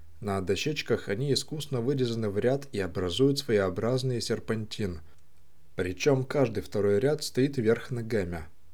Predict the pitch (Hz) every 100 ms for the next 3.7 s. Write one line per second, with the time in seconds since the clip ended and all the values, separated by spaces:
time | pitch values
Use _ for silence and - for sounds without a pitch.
0 | - - - - 117 - - 127 113 -
1 | 131 117 - 117 117 98 - 98 - 98
2 | 85 92 92 90 98 95 - - 117 113
3 | 107 95 98 131 135 113 98